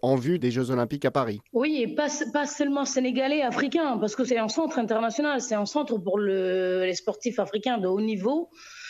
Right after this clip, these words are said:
Speaker 2: qu'ils puissent avoir un cadre adéquat, un cadre où ils peuvent aller à l'école, se soigner, avoir de bonnes infrastructures sportives pour les aider à s'améliorer au mieux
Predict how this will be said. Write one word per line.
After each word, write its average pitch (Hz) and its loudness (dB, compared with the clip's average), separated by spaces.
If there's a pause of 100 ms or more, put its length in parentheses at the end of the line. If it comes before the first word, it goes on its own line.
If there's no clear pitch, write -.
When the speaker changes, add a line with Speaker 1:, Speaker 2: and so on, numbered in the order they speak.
(260)
Speaker 2:
qu'ils 226 -2
puissent 269 -2
avoir 254 0
un 202 0
cadre 254 0
adéquat, 214 0 (120)
un 185 0
cadre 262 -2
où 277 0
ils 240 -4
peuvent 220 2
aller 196 2
à 185 2
l'école, 269 2
se - -2
soigner, 254 0 (300)
avoir 220 0
de 196 -2
bonnes 226 0
infrastructures 208 -2
sportives - -4
pour 294 2
les 214 2
aider 254 0
à 202 4
s'améliorer 196 2
au 196 4
mieux 247 2